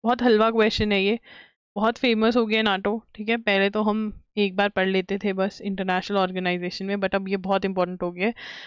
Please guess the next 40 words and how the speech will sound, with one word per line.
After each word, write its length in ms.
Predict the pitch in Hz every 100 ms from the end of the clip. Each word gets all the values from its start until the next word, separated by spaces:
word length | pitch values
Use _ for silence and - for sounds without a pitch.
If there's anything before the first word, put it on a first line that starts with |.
| - 277
अब 80 |
वो 80 | 294
कह 120 | 311
रहे 120 | 285 302
हैं 40 |
कि 100 | 339 285
nato 360 | 254 220 269 294
जो 120 | 285
है 100 | 226
ना, 180 | 202 262 - - - _ _ _
वो 300 | 220 226 262 269
यूएस 440 | 233 247 269 285
मिलिट्री 340 | 254 226 226 254
सप्लाई 480 | - 226 - 196 196
पे 120 | 233
डिपेंड 340 | 214 196 180
करेगा। 300 | 180 160 156
यूएस 400 | 180 208 226 247 -
जो 100 | 220
होगा 200 | 196 233
बहुत 340 | 208 208 208
सारे 240 | 220 220
डिफेंस 400 | 208 202 190 196
मटेरियल 340 | 208 190 196 202
अपना 200 | 202 208
बेच 260 | 196 185 - 190
पाएगा 320 | 175 170 208 220 - 202
nato 260 | 185 214 202
वाली 220 | 196 196
कंट्रीज 400 | 190 180 196 -
को। 60 | 240
क्यों? 240 | - 269
क्योंकि 220 | 240 220
उन 80 | 233
सबको 320 | 220 208 -
डर 160 | 214 190
लग 180 | 196 170
रहा 80 | 165
है, 60 | -
किससे? 440 | 240 - - 247